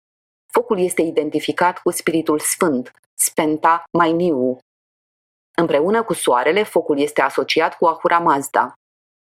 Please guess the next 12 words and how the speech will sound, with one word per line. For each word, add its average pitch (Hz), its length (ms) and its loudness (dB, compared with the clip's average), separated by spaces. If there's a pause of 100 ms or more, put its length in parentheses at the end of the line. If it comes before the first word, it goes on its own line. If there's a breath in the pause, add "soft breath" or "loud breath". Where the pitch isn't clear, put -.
(240)
Soarele 147 640 0 (180 loud breath)
este 185 220 0
forma 233 320 2
vizibilă 180 420 0
a 175 140 2
Domnului, 156 600 0 (240)
mai 160 140 6
înalt 175 360 2
decât 160 300 -2
cele 160 260 2
înalte. 151 580 0 (1040)
Așa, - 440 0